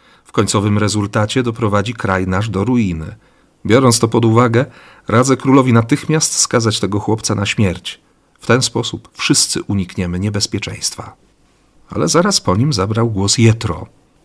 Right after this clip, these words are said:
I ten podpowiedział królowi: „Niech faraon wstrzyma się od pochopnego przelewu krwi, zanim nie udowodnimy, że chłopczyk zrobił to w złych zamiarach. Jeśli król raczy posłuchać mnie, to proponowałbym postawić przed chłopcem dwie miski:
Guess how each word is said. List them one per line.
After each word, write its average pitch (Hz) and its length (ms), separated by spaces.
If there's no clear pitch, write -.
I 113 120
ten 131 280
podpowiedział 110 580
królowi: 104 460
„Niech 110 380
faraon 131 460
wstrzyma 143 580
się 127 200
od 113 100
pochopnego 127 560
przelewu 113 420
krwi, 101 380
zanim 110 400
nie 147 140
udowodnimy, 104 840
że 95 120
chłopczyk 113 520
zrobił 110 340
to 107 120
w 95 60
złych 110 240
zamiarach. 98 600
Jeśli 139 240
król 190 500
raczy 160 340
posłuchać - 600
mnie, 110 180
to 165 100
proponowałbym 170 840
postawić 180 440
przed - 220
chłopcem - 420
dwie 113 200
miski: 101 480